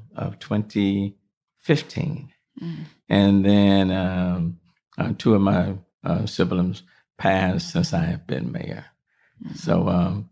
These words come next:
Speaker 1: well, you know, now there are six
Speaker 2: Okay.
Speaker 1: of us. Um, and, um, all of us still live,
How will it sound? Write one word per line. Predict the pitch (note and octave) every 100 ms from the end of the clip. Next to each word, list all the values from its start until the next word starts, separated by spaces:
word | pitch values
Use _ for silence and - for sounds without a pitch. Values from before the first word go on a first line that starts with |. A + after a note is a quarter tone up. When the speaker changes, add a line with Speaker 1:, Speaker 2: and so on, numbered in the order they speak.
| -
Speaker 1:
well, | G2+ G2+ G#2 A2
you | A2
know, | F#2 F2+ G#2
now | G#2+ G2 G2+
there | G2+ G2 G2 F2+ -
are | G2 F#2+ F2+ F2 F#2 - - - _ _ _ -
six | - A#2+ - - - _ _ _ _ F#3+
Speaker 2:
Okay. | E2+ -
Speaker 1:
of | G#2
us. | C#3 - _ _ - - -
Um, | G2 F#2 F2+ F2+ F2+ F2 G#2 - _ -
and, | G2+ F#2+ F#2+ F#2
um, | F2+ F2+ -
all | A2
of | A2 A2
us |
still | - G#2 G2
live, | F#2+ G#2 F#2+ A2 -